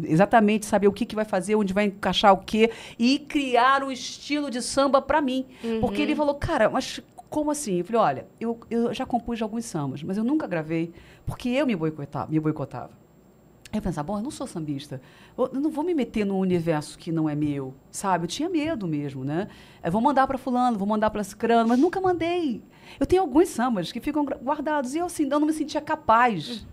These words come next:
Speaker 1: de cantar. E aí, um dia eu tive uma reunião e fui mostrando, mostrando pro Thiago as músicas. Eu falei, "Cara, Isa, por que você não grava?" Eu falei, "Eu? Gravar um samba? Por que não?" Agora, no mundo do, do digital, dos streamings, você tem, eu não tô la-, lançando álbum.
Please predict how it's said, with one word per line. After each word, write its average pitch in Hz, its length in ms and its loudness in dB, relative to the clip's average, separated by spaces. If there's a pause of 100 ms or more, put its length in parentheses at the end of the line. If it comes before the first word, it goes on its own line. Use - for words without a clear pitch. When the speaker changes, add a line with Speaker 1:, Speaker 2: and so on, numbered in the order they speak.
(360)
Speaker 1:
de 143 160 -6
cantar. - 460 -6 (520)
E 539 40 0
aí, 302 440 2
um 311 120 2
dia 214 140 0
eu 220 40 -2
tive 214 180 -10
uma 220 80 -2
reunião 233 520 0
e 294 60 -2
fui 220 140 -10
mostrando, 226 360 -6
mostrando 196 300 -6
pro - 120 -14
Thiago 208 380 0
as 180 60 -4
músicas. 196 200 -6
Eu 339 160 -12
falei, - 20 -10 (160)
"Cara, - 0 - (100)
Isa, 147 220 -6 (280)
por - 80 -2
que 466 100 -8
você 370 360 -2
não 320 100 4
grava?" 170 260 -2
Eu - 20 -8
falei, - 200 -12
"Eu? 269 400 4 (260)
Gravar 185 220 2
um 247 60 -4
samba? 226 380 -4 (340)
Por 403 140 -10
que 415 140 -4
não?" 370 240 0 (560)
Agora, 294 340 8
no 254 100 0
mundo 226 260 0
do, 180 220 0
do 170 220 -8
digital, 165 580 4
dos 156 180 -4
streamings, 165 540 -4
você 190 300 -4
tem, 240 340 -6
eu 220 100 -4
não 247 120 -4
tô 277 200 -4
la-, 254 180 2
lançando 226 500 -4
álbum. 131 340 -4